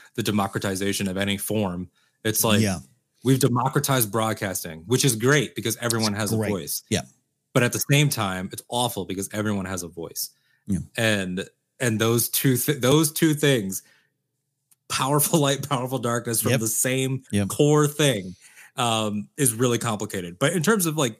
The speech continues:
Speaker 1: me, a lot of it was, uh, I grew up wanting to make movies and write movies and things like that. And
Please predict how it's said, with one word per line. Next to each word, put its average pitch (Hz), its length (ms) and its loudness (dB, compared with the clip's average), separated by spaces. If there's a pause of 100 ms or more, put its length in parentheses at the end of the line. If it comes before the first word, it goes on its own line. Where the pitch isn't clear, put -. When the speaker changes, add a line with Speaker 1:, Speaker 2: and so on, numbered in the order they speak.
Speaker 1:
me, 143 560 2 (480)
a 139 80 0
lot 151 260 2
of 156 120 0
it 151 160 -2
was, 107 760 -2 (380)
uh, 110 300 -2
I 113 100 -6
grew 120 240 0
up - 260 -4
wanting 123 280 -6
to 107 100 -8
make 113 160 -4
movies 110 600 -4
and 110 100 -10
write 104 160 -6
movies 101 320 -6
and 101 80 -16
things 98 180 -8
like 90 140 -10
that. 90 220 -10 (120)
And 101 400 0